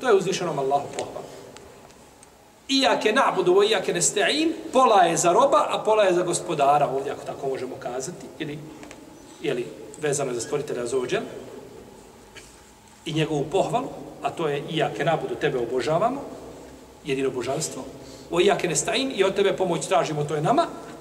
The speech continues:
a nakon toga sve onda pripada nama. Pa je uzvišen Allah tako podijelio Fatihu između šta? Znači, roba i sebe,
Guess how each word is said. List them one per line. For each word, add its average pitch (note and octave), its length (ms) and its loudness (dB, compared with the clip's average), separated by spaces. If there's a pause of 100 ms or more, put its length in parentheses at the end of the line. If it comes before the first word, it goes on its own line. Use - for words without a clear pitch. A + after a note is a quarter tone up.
(880)
a E3+ 100 0
nakon C#4+ 480 2
toga C4+ 240 4
sve - 180 2
onda A#3 220 4
pripada F#3+ 420 0
nama. A#2+ 180 -6 (1200)
Pa C3 60 -14
je C3 60 -4
uzvišen D3+ 320 -8
Allah C3+ 220 -4
tako D3+ 220 -10
podijelio C#3 520 -4 (100)
Fatihu D#3 380 -6
između D3+ 300 -10
šta? - 220 -8 (2000)
Znači, - 280 -8
roba D#3+ 260 -2 (1000)
i E3+ 60 -10
sebe, C#3+ 280 -2